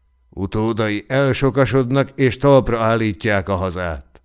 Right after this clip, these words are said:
Magyarország újjá fog születni a nép által.” Prófétai ihlettel beszélt,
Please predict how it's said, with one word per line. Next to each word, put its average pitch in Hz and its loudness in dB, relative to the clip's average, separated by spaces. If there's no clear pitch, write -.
Magyarország 117 2
újjá 127 0
fog 110 -4
születni 104 -4
a 104 -6
nép 104 -6
által.” 90 -6
Prófétai 104 -4
ihlettel 107 -4
beszélt, 107 -6